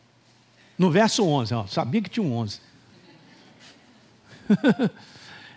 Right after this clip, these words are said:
Então, primeira Coríntios treze, verso onze. Paulo tá explicando algo legal. "Quando eu era menino, falava como adulto." Diga amém.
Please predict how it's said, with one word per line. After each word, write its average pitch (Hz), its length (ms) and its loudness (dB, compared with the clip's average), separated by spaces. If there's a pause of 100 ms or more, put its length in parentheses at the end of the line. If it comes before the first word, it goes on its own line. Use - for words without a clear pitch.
Então, 190 260 2
primeira 190 380 2
Coríntios 196 360 0
treze, 170 360 2
verso 147 400 0
onze. 110 320 -6 (1500)
Paulo 190 160 2
tá 208 80 2
explicando 190 480 0
algo 170 220 2
legal. 135 360 2 (1000)
"Quando 381 220 4
eu 294 100 8
era 247 180 6
menino, 208 600 4 (840)
falava 175 400 2
como 214 240 0
adulto." 190 500 0
Diga 139 260 2
amém. 170 380 0